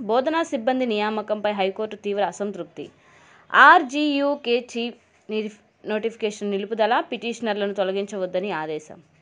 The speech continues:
ఉక్కు మంటలు, ప్రైవేటీకరణపై ఆగ్రహ జ్వాలలు, నిర్మలా ప్రకటనతో కార్మికులు భగ్గు. మళ్లీ అదే మాట,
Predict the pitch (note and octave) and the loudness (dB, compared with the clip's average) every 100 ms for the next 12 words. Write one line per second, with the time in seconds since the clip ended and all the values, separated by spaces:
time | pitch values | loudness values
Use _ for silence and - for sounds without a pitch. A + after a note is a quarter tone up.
0 | _ _ _ _ _ _ _ _ _ - | _ _ _ _ _ _ _ _ _ -2
1 | C#4 C#4+ F4+ D4 B3+ G#3 F3+ - G#3+ A3+ | 0 2 4 4 6 4 2 0 2 4
2 | A#3 B3 A3+ G#3+ G#3+ G#3+ F#3+ F#3 G3+ G#3+ | 2 -2 -2 -2 0 0 2 2 0 -2
3 | G#3+ G3 G3 G#3 A#3 E4 A4 G4 G#3+ G3 | -4 2 2 4 2 0 -2 -4 -4 -2
4 | G3 G3+ G3 F#3+ F#3+ G3+ G3 F#3+ F#3+ F3 | 0 0 0 -4 -6 -8 -6 -8 -4 -4
5 | F#3+ F#3+ F#3+ F3+ F3 E3 D#3+ - - _ | -4 -6 -6 -6 -6 -8 -10 -16 -20 _
6 | _ - - - - A3+ D4 F4+ E4 B3 | _ -20 -20 -20 -2 4 6 8 6 6
7 | A3 F#3+ D3+ | 4 2 0